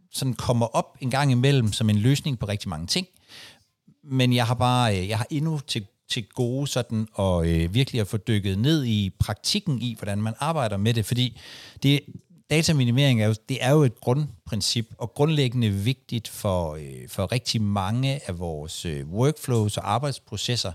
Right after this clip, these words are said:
Altså, jeg tænker, øh, risiko. Alt andet lige, så bliver konsekvensen, konsekvensen ved et databrud, det bliver mindre,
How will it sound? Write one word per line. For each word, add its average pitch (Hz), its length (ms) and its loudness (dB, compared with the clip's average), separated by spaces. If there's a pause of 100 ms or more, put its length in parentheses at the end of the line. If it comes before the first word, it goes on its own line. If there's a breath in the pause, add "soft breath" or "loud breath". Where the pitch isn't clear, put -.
Altså, 113 140 0
jeg 107 100 0
tænker, 107 260 2 (720 loud breath)
øh, 87 460 2 (100)
risiko. 123 600 0 (100)
Alt 139 240 0
andet 123 180 4
lige, 127 220 0
så 135 120 -2
bliver 117 200 -2
konsekvensen, 98 680 -4 (360)
konsekvensen 120 880 -4
ved 92 80 -4
et 92 120 -8
databrud, 107 500 0
det 135 180 -2
bliver 71 240 -8
mindre, 123 600 -2